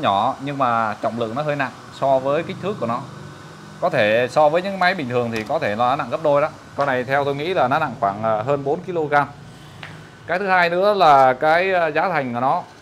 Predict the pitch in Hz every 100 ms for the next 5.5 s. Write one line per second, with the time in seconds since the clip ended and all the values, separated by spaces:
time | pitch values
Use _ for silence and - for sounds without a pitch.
0 | - - 151 151 160 196 190 185 175 170
1 | 170 170 165 175 175 175 185 123 110 113
2 | 147 139 113 156 165 143 135 139 139 151
3 | - 117 104 131 139 160 139 117 101 110
4 | 123 117 101 - - - 139 151 139 135
5 | 120 147 156 156